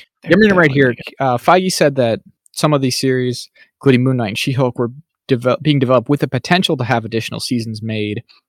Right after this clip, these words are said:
Speaker 2: in contrast to WandaVision, which were, and other series like WandaVision, which were limited events that led into feature films instead. But a year later, Isaac referred to Moon Knight as a limited series, and,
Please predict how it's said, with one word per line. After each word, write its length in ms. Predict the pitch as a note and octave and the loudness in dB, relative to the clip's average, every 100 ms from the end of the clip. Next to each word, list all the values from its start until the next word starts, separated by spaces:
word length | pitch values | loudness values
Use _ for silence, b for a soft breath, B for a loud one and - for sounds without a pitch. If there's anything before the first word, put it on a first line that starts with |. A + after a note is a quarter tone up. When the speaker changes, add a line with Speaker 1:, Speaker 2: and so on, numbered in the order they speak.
| - | -12
Speaker 2:
in 140 | B2 | -8
contrast 560 | - D#3 D3+ C#3 A2+ - | 0 2 2 0 -2 -2
to 80 | A2 | -4
WandaVision, 640 | G#2 G2 F#2 F#2 F#2+ G2+ | -4 -6 -6 -8 -8 -12
which 220 | G2 - | -12 -12
were, 160 | G2+ F#2+ G2 _ _ - | -10 -10 -12 _ _ -12
and 160 | A2 - | -10 0
other 220 | B2 A#2+ | 0 0
series 300 | - G#2+ G2+ | -4 -6 -6
like 100 | G#2 | -6
WandaVision, 380 | A2 A#2 G#2 G#2+ | -4 -4 -4 -6
which 200 | G#2 - | -8 -8
were 80 | A2+ | -6
limited 380 | A2 G#2 G2+ F#2+ | -6 -6 -8 -8
events 380 | G2+ F#2 G2+ | -10 -10 -10
that 160 | - G2+ _ - | -12 -12 _ -8
led 160 | G#2+ F#2 | -6 -4
into 140 | F#2+ | -6
feature 280 | - G#2+ G2+ | -6 -6 -6
films 340 | - A2+ G#2+ | -8 -8 -8
instead. 460 | F#2+ - C3 G#2+ F#2+ | -10 -4 -2 -2 -4
But 100 | - | -6
a 40 | A#2 | 2
year 140 | C#3+ | 4
later, 460 | C3 C#3+ C#3+ C3+ B2+ | 6 6 6 4 2
Isaac 260 | B2 B2+ B2+ | 2 0 -2
referred 260 | B2+ B2+ | -4 -4
to 60 | A2+ | -4
Moon 180 | A#2+ A#2+ | -6 -6
Knight 160 | A2+ | -6
as 120 | - G#2+ | -6 -8
a 60 | |
limited 300 | A#2+ A#2 G2+ | -6 -6 -6
series, 480 | - C#3 C#3 D3 - - | -4 -2 -2 -6 -10 -6
and, 420 | G#2 G#2 G#2 | -4 -2 -4